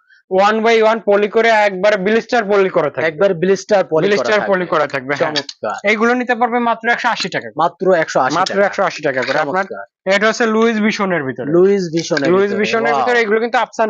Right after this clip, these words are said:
Speaker 1: প্রিন্ট করা।
Speaker 2: আফসান প্রিন্ট করা।
Speaker 1: আফসান প্রিন্ট করা, এগুলো নিতে পারবে মাত্র একশো পাঁচচল্লিশ টাকা করে।
Speaker 2: মাত্র একশো পাঁচচল্লিশ
Speaker 1: মাত্র
Speaker 2: টাকা
Speaker 1: একশো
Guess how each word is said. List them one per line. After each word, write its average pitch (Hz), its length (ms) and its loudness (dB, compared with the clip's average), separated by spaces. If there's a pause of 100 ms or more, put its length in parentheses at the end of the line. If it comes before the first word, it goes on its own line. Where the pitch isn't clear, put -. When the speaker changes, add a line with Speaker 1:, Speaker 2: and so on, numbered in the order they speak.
Speaker 1:
প্রিন্ট 175 260 -2
করা। 120 140 -2
Speaker 2:
আফসান 170 340 -2 (100)
প্রিন্ট 139 220 -2
করা। 165 100 -2
Speaker 1:
আফসান 190 300 -2
প্রিন্ট 214 260 -2
করা, 240 140 2 (120)
এগুলো 220 220 0
নিতে 226 220 0
পারবে 220 260 0
মাত্র 208 300 -2 (140)
একশো 214 240 -4
পাঁচচল্লিশ 190 460 0
টাকা 117 140 -4
করে। 110 120 -10
Speaker 2:
মাত্র 160 160 -6 (160)
একশো - 240 -10
পাঁচচল্লিশ 165 220 0
Speaker 1:
মাত্র 185 160 -2
Speaker 2:
টাকা 214 80 4
Speaker 1:
একশো 220 160 -2